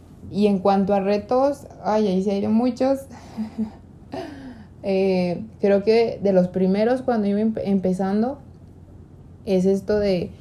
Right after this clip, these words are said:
traducir toda esta información, toda esta teoría a aspectos muy prácticos, porque ya cuando estás en el deporte te das cuenta que tienes poco tiempo, que tienes que ser muy práctico,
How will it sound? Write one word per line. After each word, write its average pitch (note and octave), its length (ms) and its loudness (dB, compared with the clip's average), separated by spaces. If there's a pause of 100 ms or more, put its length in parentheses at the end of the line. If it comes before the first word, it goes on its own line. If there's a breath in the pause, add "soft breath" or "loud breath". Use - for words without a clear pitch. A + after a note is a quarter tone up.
(760 loud breath)
traducir G3+ 640 4
toda B3 200 6
esta C4 180 0
información, A3 840 2
toda A3 120 2
esta A#3 300 0
teoría G#3 640 4 (180)
a G3+ 160 2
aspectos F#3+ 480 2
muy A3+ 220 2
prácticos, A#3 680 0 (240 loud breath)
porque F#3+ 220 4
ya F#3+ 140 6
cuando B3 140 4
estás G#3+ 180 -2
en A#3 80 -2
el A3+ 100 0
deporte F#3+ 380 0
te A3+ 100 -4
das G3 160 0
cuenta G#3+ 220 0
que G#3 80 0
tienes F#3+ 240 -2
poco G#3 260 -4
tiempo, C#4 460 0 (600 loud breath)
que F#3 100 0
tienes G3 220 0
que A3+ 120 2
ser A3 140 2
muy G#3+ 180 2
práctico, A#3 720 -2